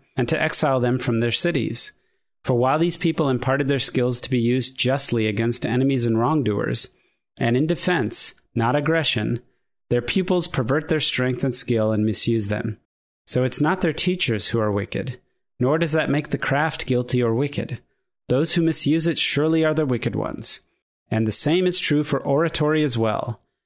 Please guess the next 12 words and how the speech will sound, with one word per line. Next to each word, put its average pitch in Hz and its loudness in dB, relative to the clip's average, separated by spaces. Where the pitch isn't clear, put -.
The 127 0
orator 180 2
has 117 -2
the 107 -2
ability 156 2
to 127 0
speak - -2
against 113 0
everyone 156 0
on 113 0
every 131 0
subject. 117 -2